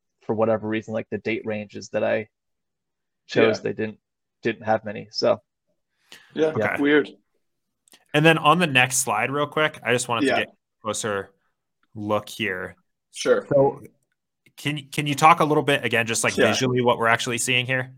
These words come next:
Speaker 2: Sorry, yeah, that, that's probably a good point. Just pause here for a moment. So, okay, so as you can see on the x-axis, I'm trying to describe this as well as I can, there's a number followed by underscore and then another number. So the first number is the SaberSim bucket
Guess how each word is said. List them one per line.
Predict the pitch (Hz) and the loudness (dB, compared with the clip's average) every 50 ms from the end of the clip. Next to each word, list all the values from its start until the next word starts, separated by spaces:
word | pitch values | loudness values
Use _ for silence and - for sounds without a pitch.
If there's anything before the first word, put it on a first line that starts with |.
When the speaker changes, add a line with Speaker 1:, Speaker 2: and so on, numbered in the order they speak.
| - | -10
Speaker 2:
Sorry, | - 143 135 127 123 120 120 | -2 2 2 4 4 4 4
yeah, | 120 110 104 | 4 2 2
that, | 113 123 123 120 - | 4 4 4 4 4
that's | 127 123 123 127 - - | 2 2 2 0 -6 -16
probably | - - 143 127 120 117 120 117 117 | -10 -6 -4 -2 -2 -2 -4 -8 -8
a | 120 | -10
good | - 131 113 110 104 98 | -10 -8 -8 -8 -8 -10
point. | - 123 113 107 101 104 | -10 -10 -10 -10 -10 -10
Just | 117 117 - - | -12 -12 -10 -4
pause | - 110 120 123 - | -4 -2 -2 -4 -6
here | 98 104 113 | -6 -8 -6
for | - 120 113 | -4 -4 -4
a | 110 | -4
moment. | 113 113 113 117 - - | -4 -6 -6 -8 -8 -6
So, | - - 151 143 139 139 - | 2 6 8 8 8 8 8
okay, | 135 131 135 104 90 104 | 6 2 2 0 0 -2
so | - - 135 | -4 -4 -4
as | 131 | -4
you | 131 - | -4 -8
can | 143 - | -8 -8
see | - - 160 | -6 -4 -2
on | 170 165 147 | -2 -2 -2
the | 123 90 | -4 -4
x-axis, | 98 - - 120 113 120 120 - - 131 127 127 - - - | -4 -4 -2 0 0 0 0 -2 -6 -6 -6 -6 -6 -12 -18
I'm | - | -14
trying | - 131 120 110 | -10 -10 -10 -10
to | 104 | -12
describe | 104 - 117 123 117 101 | -14 -12 -8 -8 -8 -8
this | 107 - - | -8 -12 -12
as | - 127 - - _ - | -18 -20 -20 -20 _ -8
well | 135 127 123 123 | -6 -4 -4 -2
as | 127 | -2
I | 127 120 120 | -4 -6 -4
can, | - 131 123 120 117 104 98 - | -4 -4 -2 -2 -2 -4 -6 -4
there's | - 143 135 135 135 135 135 - - _ _ _ _ _ _ - | 4 6 8 8 6 4 0 -8 -14 _ _ _ _ _ _ 0
a | - 131 | 0 2
number | 127 127 127 139 147 143 147 147 143 139 131 - - | 4 4 4 2 4 2 4 6 6 4 4 -2 -8
followed | - 123 120 120 117 | -10 -10 -8 -8 -6
by | 120 117 104 | -6 -6 -6
underscore | 113 120 123 123 - - - 123 123 123 120 120 - - - | -6 -8 -10 -14 -16 -14 -10 -8 -6 -4 -4 -4 -6 -6 -10
and | 120 120 | -14 -12
then | 120 117 117 110 | -12 -14 -14 -10
another | 123 110 - 85 | -10 -10 -10 -10
number. | 71 69 87 92 92 80 | -14 -14 -14 -14 -14 -16
So | - - | -14 -10
the | 123 127 | -12 -10
first | - - 143 143 147 147 - 156 | -2 0 2 2 2 0 -2 -4
number | 156 151 165 160 160 160 - | -2 0 0 -2 -2 0 0
is | 127 120 113 117 - - | -2 -2 -2 -6 -16 -12
the | - 117 113 104 107 | -8 -8 -8 -8 -8
SaberSim | - - - - 104 107 101 117 120 117 117 - 131 120 127 120 - | -8 -8 -4 -2 -2 -2 -2 0 -2 -2 -2 -4 -6 -6 -8 -8 -6
bucket | - 101 - - - 120 123 120 | -4 -4 -4 -2 0 0 0 0